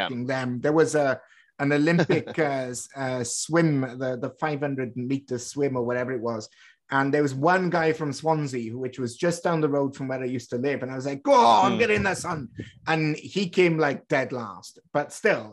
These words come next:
Speaker 1: I was
Speaker 2: <laughs>
Speaker 1: rooting for the Welsh guy. Um, and, you know, always backing the Canadians, but, like, one of the things that I always, I, I like to see is what the, the, the Japanese team is doing, because they, they're allowed to compete in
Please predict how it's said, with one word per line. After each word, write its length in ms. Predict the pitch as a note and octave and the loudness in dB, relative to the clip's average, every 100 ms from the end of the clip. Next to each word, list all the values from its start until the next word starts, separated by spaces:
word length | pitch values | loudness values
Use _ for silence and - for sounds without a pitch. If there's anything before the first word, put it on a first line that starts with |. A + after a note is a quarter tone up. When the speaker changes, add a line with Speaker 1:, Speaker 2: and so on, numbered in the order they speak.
| D#3+ | -2
Speaker 1:
I 180 | D3 C3+ | 0 -2
was 180 | B2+ F3 | -4 4
Speaker 2:
<laughs> 40 | |
Speaker 1:
rooting 440 | G#3 G3+ G3 F3 E3+ | 4 6 2 2 0
for 100 | E3+ | 0
the 80 | E3 | 0
Welsh 300 | D3+ C#3+ - | 0 -2 -8
guy. 220 | A2 G2+ - - - - | -12 -12 -18 -20 -20 -6
Um, 420 | F3+ F3 E3+ D#3+ - _ G3 | 2 2 2 -2 -10 _ 0
and, 240 | G3+ G3 G#3 | 2 2 2
you 60 | |
know, 120 | F#3 | 2
always 320 | F#3+ G3 G3 - | 4 4 4 0
backing 320 | F#3 D#3+ E3 | -4 -6 -8
the 60 | |
Canadians, 500 | D3+ F3 G#3+ F3+ C#3+ | -6 -4 -4 -6 -8
but, 240 | - E3 E3+ | -6 -6 -2
like, 220 | E3+ E3+ - | -4 -4 -2
one 220 | E3 A3+ | 2 4
of 80 | A#3 | 2
the 80 | F3+ | 0
things 380 | F#3+ F3+ D#3 - | -2 -4 -4 -2
that 220 | D3 - _ - | -2 -2 _ -2
I 140 | D#3 | 0
always, 360 | D#3 D3 C#3+ - - | 2 0 -4 -8 -8
I, 140 | C#3+ | -6
I 160 | B2+ C#3 | -2 0
like 300 | C#3 C3 A#2+ | 0 -2 -6
to 60 | |
see 300 | A#2 D3+ C3+ | -10 -4 -2
is 140 | A#2+ A#2 | -4 -4
what 160 | D#3 | -4
the, 180 | D3 C3+ - | -4 -6 -8
the, 360 | C3 B2 A#2+ A#2 _ - | -6 -4 -6 -8 _ -6
the 140 | C3+ | -6
Japanese 640 | - D3 C3+ C#3+ C3 C#3+ - | -4 -4 -2 -4 -4 -6 -6
team 260 | C3+ A2 | -10 -10
is 140 | G#2 A2 | -12 -12
doing, 340 | G#2+ F#2+ G2+ - - - - | -12 -12 -14 -20 -20 -12 -2
because 480 | D#3 F3+ E3+ C#3+ - _ _ - | 0 4 2 2 -10 _ _ -8
they, 340 | D3 G3 A3 | 2 2 2
they're 340 | E3+ G3 C4+ C4+ | 0 0 2 2
allowed 580 | A#3 F#3 F3 E3+ D#3+ - D3 | 4 4 2 0 -4 -6 -12
to 160 | - C#3 | -6 -4
compete 480 | C3+ A#2+ - F3 D#3+ | -4 -6 -4 0 0
in 160 | D#3+ | -2